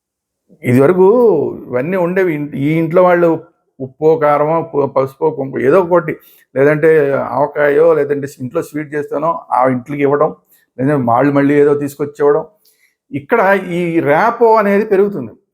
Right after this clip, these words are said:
ఈ ర్యాపో అనేది ఎప్పుడైతే పెరిగిందో వాళ్ళ మాటలు వీళ్ళకి చెప్తారు, వీళ్ళ మాటలు వాళ్ళకి చెప్తారు, ఏం జరుగుతుంది ఏంటి అని తెలుస్తూ ఉంటుంది, ఇద్దరి మధ్య కమ్యూనికేషన్ ఉంటుంది. ఈ కమ్యూనికేషన్స్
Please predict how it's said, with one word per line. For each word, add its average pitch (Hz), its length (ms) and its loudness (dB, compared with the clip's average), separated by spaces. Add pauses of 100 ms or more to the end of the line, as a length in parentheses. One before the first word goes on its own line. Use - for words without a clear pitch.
(440)
ఈ 139 80 -4
ర్యాపో 202 440 2
అనేది 208 240 2
ఎప్పుడైతే 196 340 2
పెరిగిందో 185 400 -2
వాళ్ళ 160 300 2
మాటలు 160 320 -8
వీళ్ళకి 160 240 -4
చెప్తారు, 170 320 -4
వీళ్ళ 147 160 0
మాటలు 151 300 -4
వాళ్ళకి 147 320 0
చెప్తారు, 156 340 -4 (1000)
ఏం 139 220 2
జరుగుతుంది 165 460 0
ఏంటి 147 220 -4
అని 156 120 -2
తెలుస్తూ 151 400 -6
ఉంటుంది, 151 340 -6 (380)
ఇద్దరి 123 240 0
మధ్య 160 260 2
కమ్యూనికేషన్ 160 720 -2
ఉంటుంది. 151 240 -8
ఈ - 120 -10
కమ్యూనికేషన్స్ 202 800 0